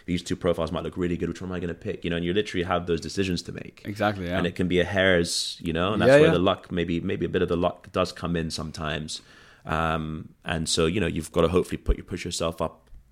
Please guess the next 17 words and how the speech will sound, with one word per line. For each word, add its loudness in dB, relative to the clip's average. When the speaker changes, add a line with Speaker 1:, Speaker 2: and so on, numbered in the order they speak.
Speaker 1:
as 0
high 6
as 6
you -4
can -2
in 0
the -4
priority 0
order, -6
Speaker 2:
Yeah. -6
Speaker 1:
you -6
know? -8
Speaker 2:
One 2
thing, 2
um, 0
uh, -14
so -8